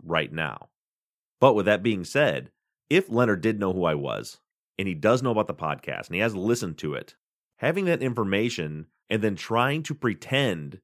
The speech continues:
that he doesn't know who I am, and doesn't know about the podcast, and doesn't know about the cause of death, all of that becomes very suspect to me. It's concerning, to say the least.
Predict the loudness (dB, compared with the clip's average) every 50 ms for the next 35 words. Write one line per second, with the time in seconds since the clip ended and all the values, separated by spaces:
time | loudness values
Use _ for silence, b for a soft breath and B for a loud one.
0 | _ _ -6 -4 -4 -2 2 4 4 4 4 2 -2 -2 -2 -2 -2 -2 -2 -2
1 | -2 -4 -4 -6 -8 -10 -12 -14 -16 -18 -18 _ _ _ _ _ _ -10 -6 -6
2 | -6 -6 -2 2 4 4 6 4 4 2 2 2 4 2 2 0 -2 -4 -4 -4
3 | -4 -4 -6 -8 -8 -10 -8 -8 -8 -12 -12 _ _ _ -12 -12 -10 -6 0 4
4 | 6 6 6 4 2 0 2 2 2 2 0 -2 -2 -2 -4 -2 -2 -2 -2 -4
5 | -6 -8 -6 -6 -6 -6 -8 _ _ _ _ _ _ _ _ 4 6 6 6 6
6 | 6 6 4 4 4 0 -2 -4 -4 -4 -6 -6 -2 2 4 4 4 4 2 0
7 | 0 0 0 0 0 -4 -4 -4 -6 -10 -10 -10 -10 -12 -14 -18 _ _ _ _
8 | _ _ _ _ _ _ _ -6 -6 -6 -4 -4 -4 -4 -4 -4 0 0 0 0
9 | 0 -2 -4 -6 -4 -4 -4 -2 -2 -2 -2 -2 -2 -2 -4 -8 -14 _ _